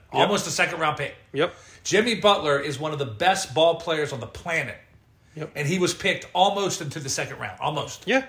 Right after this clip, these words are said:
Speaker 2: You have developmental players, guys that were backups that assisted in Miami getting to the finals this year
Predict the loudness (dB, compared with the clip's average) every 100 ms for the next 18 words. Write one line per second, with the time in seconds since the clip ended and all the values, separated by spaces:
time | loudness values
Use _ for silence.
0 | -8 _ -20 -20 -20 -20 _ -4 0 0
1 | 2 2 2 0 -8 -20 _ _ _ _
2 | _ _ _ _ _ -4 4 6 6 4
3 | 2 2 0 0 0 -2 -6 -12 -18 -10
4 | 0 4 4 4 0 -2 -6 -12 _ _
5 | -6 -2 -2 -4 -4 -4 -2 0 0 -2
6 | -6 -8 -10 -12 -14 _ _ _ _ _
7 | -6 -2 -2 -4 -12 _ _ -10 -4 0
8 | 2 2 -2 -2 -2 0 0 -2 -6 -4
9 | -2 -2 -6 -8 -4 0 0 -2 -6 -8
10 | -10 -10 -14